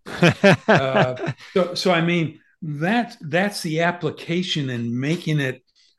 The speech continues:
Speaker 2: real in every aspect of life. And we gotta do it in all subjects.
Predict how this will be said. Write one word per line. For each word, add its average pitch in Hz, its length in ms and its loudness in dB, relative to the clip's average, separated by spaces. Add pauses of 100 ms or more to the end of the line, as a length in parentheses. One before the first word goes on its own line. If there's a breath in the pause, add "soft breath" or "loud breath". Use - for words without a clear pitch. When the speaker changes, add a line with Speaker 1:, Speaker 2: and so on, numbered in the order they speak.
(120)
Speaker 2:
real 135 520 0
in 123 100 -2
every 131 380 -6 (160)
aspect 131 720 -10
of 113 200 -8
life. 117 280 -4
And 151 100 -4
we 175 60 -4
gotta 156 200 0
do 139 140 -6
it 131 80 -4
in 120 100 -8
all 120 180 -6
subjects. - 680 -10